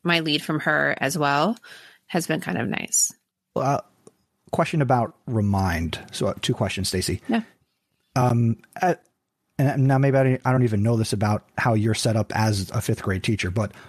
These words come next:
Speaker 2: so are you part of, first, a fifth grade team where you kind of collaborate with the other fifth grade teachers in your building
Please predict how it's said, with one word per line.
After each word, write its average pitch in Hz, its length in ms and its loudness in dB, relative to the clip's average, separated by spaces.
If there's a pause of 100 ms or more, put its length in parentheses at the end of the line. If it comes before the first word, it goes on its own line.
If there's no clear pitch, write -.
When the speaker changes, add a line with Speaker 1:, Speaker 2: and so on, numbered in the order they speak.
(120)
Speaker 2:
so 135 180 0
are 120 60 2
you 135 140 2
part 143 240 2
of, 127 260 -4 (100)
first, - 360 -2 (400)
a 120 80 2
fifth - 260 -4
grade 104 300 -2
team 160 420 0 (220)
where 110 160 2
you 107 320 2 (180)
kind 110 200 0
of 101 60 -4
collaborate 107 440 0
with 113 140 0
the 117 100 -2
other 104 180 0
fifth - 220 -2
grade 104 200 -2
teachers 113 360 0
in 107 120 2
your 95 120 0
building 120 400 0